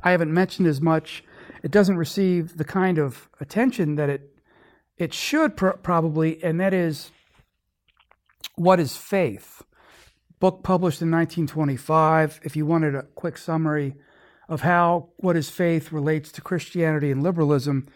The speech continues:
Christianity and liberalism was trying to show that liberalism was unchristian,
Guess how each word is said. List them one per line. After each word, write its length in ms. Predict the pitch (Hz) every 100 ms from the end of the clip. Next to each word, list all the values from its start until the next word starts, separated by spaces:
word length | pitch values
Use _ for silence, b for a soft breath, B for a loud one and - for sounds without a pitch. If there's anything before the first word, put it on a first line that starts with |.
| b b b
Christianity 560 | - 202 - 190 180 170
and 100 | 151
liberalism 500 | 185 180 160 139 143
was 140 | 143
trying 380 | - 175 170 160
to 80 | 143
show 320 | - 170 156
that 340 | 139 139 -
liberalism 640 | - 165 160 147 143 135 139
was 180 | 135
unchristian, 840 | 139 135 123 - 202 - 120 113